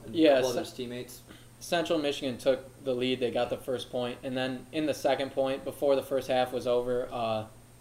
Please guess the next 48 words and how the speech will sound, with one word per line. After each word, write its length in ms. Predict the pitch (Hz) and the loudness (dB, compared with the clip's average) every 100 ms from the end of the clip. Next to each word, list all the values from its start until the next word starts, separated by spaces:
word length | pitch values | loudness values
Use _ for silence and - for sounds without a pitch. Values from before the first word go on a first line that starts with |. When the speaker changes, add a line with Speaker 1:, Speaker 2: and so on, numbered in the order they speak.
| - - | -20 -14
Speaker 2:
it 120 | - 131 | -2 2
looked 240 | 143 143 | 4 4
like 120 | 135 | 0
Central 320 | 135 139 131 | 2 -4 -2
was 140 | 131 120 | -4 -4
gonna 160 | 127 | -4
go 180 | 123 123 | 2 4
up 160 | 120 - | 4 0
two 160 | - | -4
to 120 | 131 110 | -4 -2
zero, 320 | 120 123 127 | 0 0 0
but 320 | 120 113 117 - - - - | -2 -4 -6 -10 -20 -18 -2
they, 220 | 127 127 | 0 0
they 140 | 143 147 | 6 6
had 100 | 135 | 6
a 60 | |
man 260 | 120 123 127 | 4 -2 -2
advantage. 420 | 127 127 127 127 | -2 -2 -4 -2
I 80 | 127 | -4
think 180 | 127 131 | -4 -4
it 40 | |
was, 100 | 123 | -2
like, 220 | 127 117 | -4 -4
three 200 | - 135 | -6 -4
on 200 | 131 120 | -4 -4
one, 260 | 120 123 123 - - - - - - | -4 -4 -6 -12 -20 -20 -20 -20 -4
but 280 | 123 117 - | 0 0 2
O'Brien 420 | 127 120 123 123 | 0 0 0 0
was 140 | 117 | -2
able 160 | 120 117 | -4 -2
to, 80 | 120 | -4
like, 240 | 117 113 - - | -4 -4 -8 -10
catch 260 | - 127 | -2 -2
a 60 | 127 | -2
couple 300 | 123 120 117 | -2 -2 -2
players 320 | - 120 117 | -2 -2 -2
back 240 | 123 117 117 | -4 -4 -4
in. 260 | 117 113 - | -8 -8 -4
O'Brien's 400 | 135 131 135 127 | 0 2 2 0
the 80 | 120 | -4
captain 400 | 123 120 131 113 | -2 -2 -2 -10
for 260 | - 123 117 | -6 -6 -6
Michigan 360 | 117 110 127 | -8 -8 -10
State. 360 | 110 - 117 117 - - - - - - - - - - - | -10 -4 -4 -4 -12 -20 -20 -20 -20 -20 -20 -20 -20 -20 -8
Uh, 320 | 127 117 113 107 - | 0 2 2 -4 -12
so, 140 | - 139 | -4 2
yeah, 200 | 127 120 | 4 4
then, 220 | 120 | 0